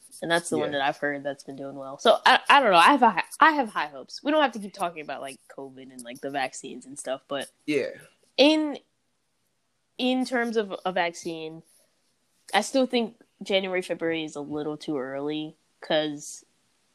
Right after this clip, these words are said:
Speaker 1: after the trials are done, they still need to, like,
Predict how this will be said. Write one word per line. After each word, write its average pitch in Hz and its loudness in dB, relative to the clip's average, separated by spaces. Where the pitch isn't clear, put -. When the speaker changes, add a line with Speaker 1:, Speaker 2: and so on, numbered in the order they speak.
Speaker 1:
after 175 2
the 156 -4
trials 156 0
are 156 -8
done, 151 -6
they 151 -2
still 165 -2
need 156 -6
to, - -6
like, 143 -4